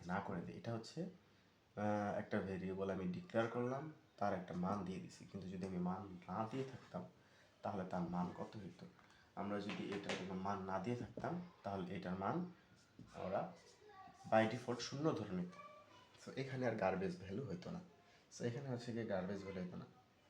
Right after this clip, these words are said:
হুম,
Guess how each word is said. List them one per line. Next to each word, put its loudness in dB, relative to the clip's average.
হুম, -4